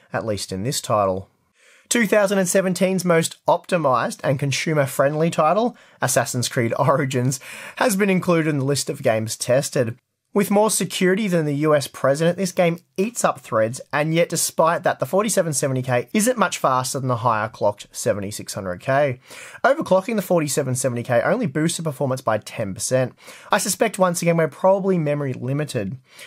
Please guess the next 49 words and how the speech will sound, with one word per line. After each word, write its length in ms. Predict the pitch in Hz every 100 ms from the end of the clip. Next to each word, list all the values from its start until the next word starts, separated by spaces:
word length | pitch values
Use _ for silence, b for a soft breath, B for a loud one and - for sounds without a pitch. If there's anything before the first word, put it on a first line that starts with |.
| B B
Still, 200 | - 247
when 160 | 190
looking 220 | 220 220 208
at 60 |
the 80 | 170
minimum 260 | 143 147 147
result, 300 | 143 143 147
the 100 | 170
eighty-seven 320 | 185 180 156
hundred 140 | 123
K 200 | 127 123 110
was 280 | 117 131
just 240 | 127 120 -
eight 160 | 117
percent 300 | - - 107
faster 360 | - 107 110 -
than 120 | 110
the 40 | 101
overclocked 360 | 104 - 101
forty-seven 640 | - 107 92 123 143 135 131
seventy 300 | 139 131 135
K, 300 | 135 131 131 B B
so 220 | - 185
it's 120 | 175
hardly 360 | - 196 190 170
going 180 | 151 131
to 80 |
be 140 | 110 107
a 80 | 101
noticeable 440 | 98 98 - 85
margin. 560 | 87 104 110 110 95 95 _ _ _ b b b b
Moving 240 | 247 240 214
on, 80 | 214
we 40 |
have 140 | 190
Project 380 | - 190 180 -
Cars 280 | - 151 147
two, 140 | -
and 80 | 185
this 100 | 202
is 120 | 214
a 100 | 190
fairly 480 | 175 - 175 196 202
C 260 | 175 170 156
P 120 | 160
U 100 | 147
demanding 420 | 143 139 127 120
racing 380 | 117 135 - 160
simulator. 640 | 139 147 135 120 107 107